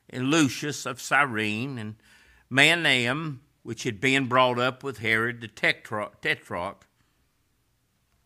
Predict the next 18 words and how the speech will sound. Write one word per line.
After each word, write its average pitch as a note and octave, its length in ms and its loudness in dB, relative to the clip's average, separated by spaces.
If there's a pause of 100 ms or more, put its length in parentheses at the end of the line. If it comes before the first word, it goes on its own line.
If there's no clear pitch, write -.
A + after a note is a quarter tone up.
(140)
And G#2+ 100 -8
then G#2+ 140 -4
it G#2 100 -10
just G2+ 240 -6
says F#2+ 540 -8
Saul. D2 560 -4 (1600)
At B2 160 2
the C3 160 4
end A#2+ 140 4
of G#2+ 200 4
it, G#2+ 120 -2
it's - 400 -8 (200)
Saul. - 600 -6 (680)
You C#3 140 0
know C3+ 60 4
who C3+ 280 0
Saul C3 380 2
is? C3 360 -4